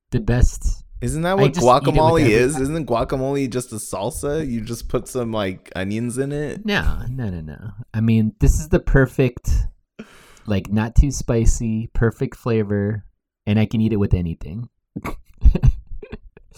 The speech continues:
Speaker 2: Guacamole?
Speaker 1: I told Umbi the day, yesterday, I was like, "I think I could just drink, like, a bottle of this, like, every day."
Speaker 2: <laughs>
Speaker 1: Just drink a bottle of it. <laughs>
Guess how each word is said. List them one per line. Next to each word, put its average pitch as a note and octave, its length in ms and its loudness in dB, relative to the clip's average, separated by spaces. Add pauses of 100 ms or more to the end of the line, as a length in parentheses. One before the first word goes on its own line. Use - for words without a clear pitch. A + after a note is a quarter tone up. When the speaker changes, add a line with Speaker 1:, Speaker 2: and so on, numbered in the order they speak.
(680)
Speaker 2:
Guacamole? F#2+ 440 -4
Speaker 1:
I - 20 6
told D#3 240 6
Umbi B2 320 4
the A2+ 120 4
day, G#2+ 320 4
yesterday, G#2+ 400 -2
I G#2+ 40 2
was G#2 100 -2
like, G#2+ 120 0
"I A2+ 40 2
think E3 160 -2
I F3+ 80 -2
could A2+ 220 -4
just G#2 220 -8
drink, G2 280 0 (280)
like, F#2 160 -8
a F2 40 -6
bottle F2 340 -4
of E2+ 60 -10
this, F#2 240 -2
like, G2 140 -8
every F2 200 -8
day." F2 320 -8 (100)
Speaker 2:
<laughs> - 100 -20 (340)
Speaker 1:
Just - 160 -4
drink F2 180 -4
a - 40 -4
bottle E2+ 300 -4
of - 460 8
it. E4+ 140 8
<laughs> - 60 -16